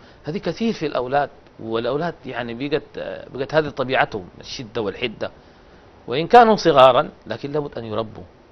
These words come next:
عن ه-، على هذه المسألة. فالإنسان يغتنم هذه الأيام. آه، المرأة في البيت أيضًا،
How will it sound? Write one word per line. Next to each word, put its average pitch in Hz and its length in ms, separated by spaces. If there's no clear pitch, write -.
عن 101 100
ه-، 104 200
على 104 200
هذه 107 320
المسألة. 120 440
فالإنسان 127 580
يغتنم 113 420
هذه 110 260
الأيام. 104 500
آه، 101 320
المرأة 120 380
في 107 140
البيت 107 400
أيضًا، 107 360